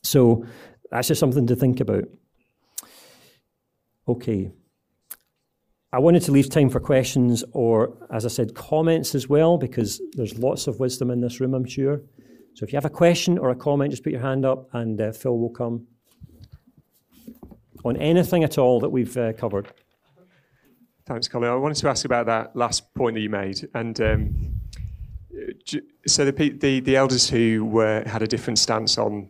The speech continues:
Speaker 2: the issue, um, who were able to sort of voice those things in the meeting,
Speaker 1: Yeah.
Speaker 2: um, how did you then ensure that there was commitment to the changes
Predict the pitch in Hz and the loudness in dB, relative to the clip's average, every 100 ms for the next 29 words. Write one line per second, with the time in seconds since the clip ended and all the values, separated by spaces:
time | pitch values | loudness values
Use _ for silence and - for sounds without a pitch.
0 | _ 107 101 - 104 98 92 117 _ - | _ 0 0 0 -2 -2 -4 -10 _ -6
1 | 101 101 110 110 107 - 110 - 101 92 | -4 0 2 2 0 0 0 0 -2 -8
2 | - - 107 107 117 98 - 104 101 104 | -8 2 4 4 0 -2 -2 -2 -4 -6
3 | 98 101 101 - 110 98 - - 90 85 | -4 -4 -4 -2 -2 -4 -10 -8 -8 -6
4 | - 113 107 107 107 - _ _ - 120 | 0 2 2 0 -6 -14 _ _ -8 -4
5 | 139 147 147 135 123 113 - 113 107 104 | 0 2 2 2 0 -2 2 4 6 4
6 | 101 - 107 101 101 - - - _ _ | 0 0 0 2 4 4 2 -2 _ _
7 | _ _ _ _ _ - 113 110 110 - | _ _ _ _ _ 0 0 2 -2 -2
8 | - 104 95 - 107 107 101 98 - - | -4 -2 -2 -2 0 0 0 2 2 0